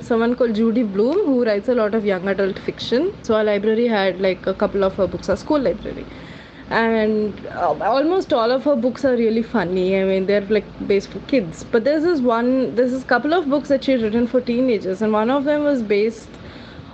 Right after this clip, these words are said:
on a girl who has, uh, sex for the first time. So there's a lot of descriptions about, you know, how she feels emotionally, the physical aspects of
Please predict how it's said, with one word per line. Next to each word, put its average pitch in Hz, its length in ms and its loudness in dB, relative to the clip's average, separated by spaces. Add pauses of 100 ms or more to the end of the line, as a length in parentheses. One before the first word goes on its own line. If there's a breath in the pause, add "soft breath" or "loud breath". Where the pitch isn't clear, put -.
(120 loud breath)
on 233 560 0
a 233 140 0
girl 214 440 2
who 247 240 2
has, 240 380 0 (120)
uh, 196 300 2
sex 226 320 0
for 254 100 2
the 226 100 2
first 196 420 -2
time. 190 260 0
So 214 140 -2
there's 214 220 0
a 220 40 2
lot 208 260 0
of 214 160 0
descriptions 214 600 0
about, 185 360 2
you 180 160 0
know, 214 200 2
how 202 160 2
she 214 160 0
feels 214 280 0
emotionally, 285 840 2
the 254 100 0
physical 247 760 0
aspects 190 560 0
of 202 160 2